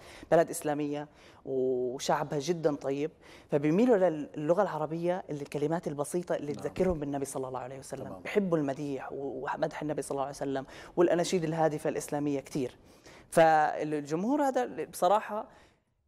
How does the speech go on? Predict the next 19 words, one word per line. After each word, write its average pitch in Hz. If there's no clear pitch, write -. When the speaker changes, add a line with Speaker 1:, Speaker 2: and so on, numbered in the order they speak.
Speaker 1:
آه، 135
بس -
يعني 139
بده 190
زي 190
ما 196
بيقولوها 196
step 196
إنه 185
يوصل، 160
Speaker 2:
مم. -
Speaker 1:
حد 170
يوصل 160
إلهم. 135
بصراحة 220
أنا 247
الأنشودة 160
بدأت 226
تنشهر 240